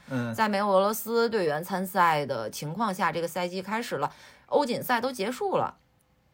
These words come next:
Speaker 2: 只提一个项目啊，女子单人滑，这个项目没有任何技术上的突破，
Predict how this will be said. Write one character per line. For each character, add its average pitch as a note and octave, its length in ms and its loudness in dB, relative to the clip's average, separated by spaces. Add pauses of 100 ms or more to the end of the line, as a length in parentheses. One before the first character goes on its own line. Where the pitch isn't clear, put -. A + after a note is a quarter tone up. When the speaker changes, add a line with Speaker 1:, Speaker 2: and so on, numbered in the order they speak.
(280)
Speaker 2:
只 E3+ 160 -8
提 F#3 180 -8
一 G#3 60 -6
个 G#3 100 -4
项 D#3+ 260 -2
目 C3+ 120 -8
啊， D3 240 -2
女 D3+ 180 -6
子 - 260 -14
单 G3+ 220 2
人 C3 220 -4
滑， G#1+ 240 -10 (280)
这 D#4 120 -8
个 D#4+ 80 -6
项 D4 200 0
目 F3+ 160 -2
没 D#3 200 -2
有 F3 180 0
任 G#3 260 -2
何 C3 220 -4
技 D#3+ 180 -6
术 C3+ 120 -10
上 C3 180 -6
的 B2+ 80 -4
突 D3 220 -10
破， - 340 -10